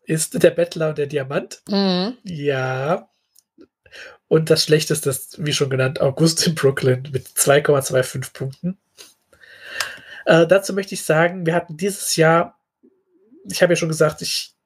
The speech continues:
Speaker 1: denke, es war so eher so, so ein mittelmäßiges Jahr. Wir hatten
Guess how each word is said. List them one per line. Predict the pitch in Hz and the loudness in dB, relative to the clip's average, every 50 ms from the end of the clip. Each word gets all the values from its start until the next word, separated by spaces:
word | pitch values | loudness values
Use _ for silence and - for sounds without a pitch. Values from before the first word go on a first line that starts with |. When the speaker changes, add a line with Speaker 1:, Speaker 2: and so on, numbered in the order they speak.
| _ _ | _ _
Speaker 1:
denke, | - 165 160 156 175 156 | 2 2 2 2 0 -2
es | 143 - | 0 2
war | 151 143 | 2 2
so | 147 143 | 4 2
eher | 151 143 | 2 2
so, | 139 147 139 135 | 2 2 0 0
so | 131 - - | 0 0 -2
ein | 135 135 143 | -2 0 0
mittelmäßiges | 160 160 - 156 139 143 143 139 - 135 143 - - | 0 0 0 2 4 4 4 4 2 -4 -8 -6 -2
Jahr. | - 143 139 147 165 - - _ - - - - - - - - _ | 0 0 2 0 0 -2 -6 _ -20 -20 -20 -20 -20 -20 -20 -16 _
Wir | - 151 156 | 0 2 2
hatten | 170 170 170 - 170 170 175 - - | 4 2 0 -2 -6 -6 -6 -8 -14